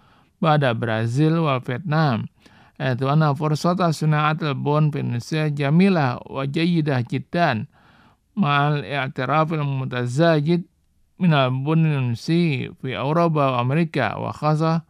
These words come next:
takhassusi al bun ila ittijahi dawli halian. Wa fi hal munasabah surah salatu inna hunak wujud hawali arba'ata asyar anwa'in mukhtalifah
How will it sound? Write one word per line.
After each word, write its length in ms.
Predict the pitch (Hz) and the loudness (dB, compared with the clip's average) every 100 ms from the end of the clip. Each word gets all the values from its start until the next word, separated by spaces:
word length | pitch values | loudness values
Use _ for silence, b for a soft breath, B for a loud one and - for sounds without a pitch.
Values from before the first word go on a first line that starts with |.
| b b b _ | b b b _
takhassusi 1200 | 143 139 - 196 - - - 165 143 - 131 104 - _ _ _ _ _ 147 | -10 -8 2 2 2 -4 -2 -2 -2 -4 -6 -8 -14 _ _ _ _ _ -2
al 160 | 135 | -2
bun 400 | 123 143 160 170 | 0 2 2 2
ila 480 | 160 156 151 127 117 | -2 -6 -4 -4 -6
ittijahi 720 | 143 139 - 135 147 156 151 151 143 | -10 -10 -10 -6 -2 2 2 0 0
dawli 320 | 147 139 131 | 0 0 -2
halian. 800 | 104 - 180 185 147 104 98 131 _ _ _ _ _ _ b b b b b | -6 -6 -4 -2 -2 -4 -6 -10 _ _ _ _ _ _ b b b b b
Wa 160 | 147 139 | 2 2
fi 160 | 123 | 4
hal 160 | 131 131 | 2 2
munasabah 560 | 123 110 - 151 160 147 | 0 -2 -2 0 0 0
surah 320 | 156 143 117 | -2 -2 -2
salatu 400 | 131 151 156 165 | -2 -2 0 -2
inna 400 | 160 175 156 123 | 0 2 2 0
hunak 400 | 123 143 151 143 | 0 0 0 -2
wujud 480 | 139 135 156 156 117 | -4 -2 0 0 -4
hawali 560 | 135 160 180 143 120 | -4 0 0 0 -4
arba'ata 560 | - 139 151 151 147 135 | -6 -4 -2 -2 -4 -4
asyar 320 | 127 151 147 | -4 -4 -4
anwa'in 640 | 139 139 151 175 170 156 | -4 -2 0 0 0 -2
mukhtalifah 880 | 139 131 120 - 160 196 180 135 98 | -2 -4 -6 -8 0 2 2 0 -4